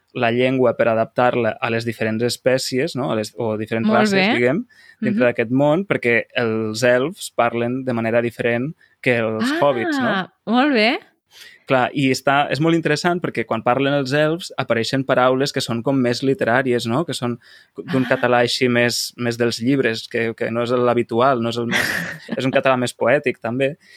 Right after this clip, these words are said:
Speaker 1: Que, clar, se suposa que en anglès ja és així, per tant, l'únic que han fet és adaptar-ho, no?
Speaker 2: D'acord.
Speaker 1: I ho han fet molt bé, trobo. O sigui, o sigui que estic molt content.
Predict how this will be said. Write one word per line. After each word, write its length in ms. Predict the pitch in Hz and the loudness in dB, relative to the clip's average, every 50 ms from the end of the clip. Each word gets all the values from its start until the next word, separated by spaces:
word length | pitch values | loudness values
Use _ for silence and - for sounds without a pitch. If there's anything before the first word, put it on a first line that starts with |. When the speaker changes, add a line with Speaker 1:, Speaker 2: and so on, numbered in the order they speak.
| - - - - | -20 -18 -6 -4
Speaker 1:
Que, 120 | - - | -2 0
clar, 180 | - 160 151 127 | 2 2 2 2
se 140 | - 127 | 0 -2
suposa 340 | 120 135 - - 127 131 160 | -2 -2 0 2 2 2 2
que 80 | - 202 | 0 0
en 60 | 123 | 0
anglès 480 | 117 117 113 113 123 131 156 190 - - _ - | 0 0 0 2 2 2 2 0 -4 -10 _ -2
ja 200 | 127 135 139 135 | 2 2 4 4
és 100 | 123 113 | 2 2
així, 380 | 110 110 107 - - - 151 127 | 0 -2 -2 -2 0 0 0 0
per 180 | - 120 120 - | 0 -2 -4 -2
tant, 200 | - 110 107 107 | -2 -2 -2 -2
l'únic 180 | 113 117 117 - | -2 -4 -2 -2
que 60 | 123 | -2
han 80 | 120 | -2
fet 180 | - - 117 - | -2 -2 -2 0
és 100 | 139 135 | 0 2
adaptar-ho, 640 | 131 117 107 110 - _ - 113 110 107 107 104 - - | 2 2 2 0 -4 _ 0 0 0 0 -2 -6 -8 -8
no? 180 | - 131 262 - _ _ _ - _ _ | -8 -8 -8 -10 _ _ _ -20 _ _
Speaker 2:
D'acord. 420 | 226 214 202 202 - 196 196 247 302 | -4 -4 -4 -2 -2 -4 -4 -4 -2
Speaker 1:
I 100 | - 135 | 0 2
ho 60 | 127 | 4
han 100 | 123 127 | 4 4
fet 120 | - 170 175 | 2 0 2
molt 160 | 165 139 127 | 2 2 4
bé, 100 | 123 113 | 2 2
trobo. 420 | 107 - 110 113 110 110 113 123 143 - | 2 2 2 2 2 0 -2 -4 -8 -12
O 80 | - 120 | -14 -8
sigui, 320 | - 123 117 113 113 113 113 | -4 -2 -2 0 0 -2 -2
o 60 | 113 | -2
sigui 260 | - - 120 117 113 | -2 0 0 0 0
que 220 | - 117 113 110 113 | 0 0 0 0 0
estic 200 | 110 - - 131 | -2 -2 -2 0
molt 140 | 131 127 - | 0 0 2
content. 480 | 127 120 110 113 104 110 110 120 135 | 0 0 2 0 -2 -2 -4 -6 -10